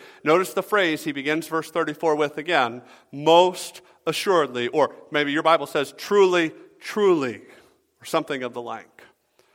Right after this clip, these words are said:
And the idea behind this, this introductory statement is testifying of this, not only the importance of what Jesus is saying, but also the accuracy of what he is saying. The people were indignant at Jesus' words, thinking themselves free.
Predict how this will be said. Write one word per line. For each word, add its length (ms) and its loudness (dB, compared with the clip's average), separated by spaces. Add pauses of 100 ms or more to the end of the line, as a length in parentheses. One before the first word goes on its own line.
(280)
And 100 -2
the 60 6
idea 340 6
behind 380 2
this, 320 0
this 480 -4
introductory 600 -2
statement 440 -4
is 120 0
testifying 840 0 (220)
of 140 0
this, 320 -4 (100)
not 220 2
only 180 0
the 160 -4
importance 640 -4
of 120 -4
what 100 -6
Jesus 420 -10
is 80 -16
saying, 380 -8 (220)
but 100 0
also 300 2
the 180 -12
accuracy 680 -8
of 140 -14
what 180 -12
he 60 -20
is 100 -20
saying. 280 -20 (1200)
The 80 -8
people 320 -6
were 120 0
indignant 400 0
at 100 -4
Jesus' 400 -6
words, 360 -2
thinking 340 -8
themselves 520 -2
free. 540 -8